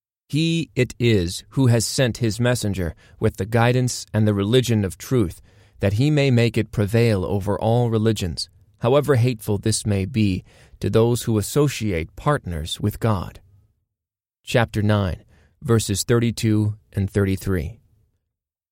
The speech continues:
The verse ends with, "His bounty has no limits." Bounty is translated from the Arabic origin fadl,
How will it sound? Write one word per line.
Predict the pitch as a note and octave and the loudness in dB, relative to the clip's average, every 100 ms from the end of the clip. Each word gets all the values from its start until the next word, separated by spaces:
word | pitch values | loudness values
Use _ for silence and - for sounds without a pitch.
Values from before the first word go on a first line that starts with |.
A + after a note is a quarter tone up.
| _ _ _ _ _ _ _ _ _ _ _ _ _ _ - | _ _ _ _ _ _ _ _ _ _ _ _ _ _ 2
The | C3 | 2
verse | C3 G#3 G#3 - | 6 4 4 0
ends | C3+ B2+ A#2 | 0 2 2
with, | F#2 G#2 F#2+ - - _ _ _ | 2 0 0 -6 -20 _ _ _
"His | - D3 A#2+ | 0 0 0
bounty | G#2+ C3 C#3+ C#3 A2 | 2 2 2 0 -2
has | G#2 A#2 G#2+ F#2+ | 0 0 -2 -2
no | A2 G#2+ | 0 2
limits." | A2 G#2+ F2+ D#2+ - - _ _ _ _ _ _ _ _ _ _ - | 2 0 -2 -6 -12 -14 _ _ _ _ _ _ _ _ _ _ -6
Bounty | C3 F3 G#3+ - D#3 A2+ | 0 2 2 0 -2 0
is | A2+ | -2
translated | - C#3+ C3 C3 A#2+ A#2 | 0 0 2 4 2 2
from | - A2 | 0 0
the | G2+ | 0
Arabic | B2+ C#3+ C3+ B2 - | 0 2 2 0 0
origin | A#2 A2+ G#2+ G#2 G#2 - _ | 2 2 2 0 -2 -4 _
fadl, | - - - C#3 - | -20 -6 0 0 -2